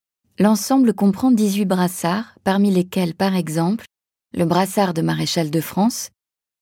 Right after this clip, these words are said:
celui des chars de combat ou encore de l'aéronautique.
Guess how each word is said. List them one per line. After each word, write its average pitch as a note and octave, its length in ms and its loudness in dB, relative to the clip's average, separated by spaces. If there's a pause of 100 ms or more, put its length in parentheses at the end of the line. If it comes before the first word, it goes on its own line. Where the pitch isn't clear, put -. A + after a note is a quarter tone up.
(160)
celui G3+ 280 2
des F#3+ 120 2
chars G#3 280 0
de F3+ 100 0
combat E3 420 -4 (160)
ou F#3+ 100 2
encore A3+ 440 0
de F#3 80 -2
l'aéronautique. F#3 920 -2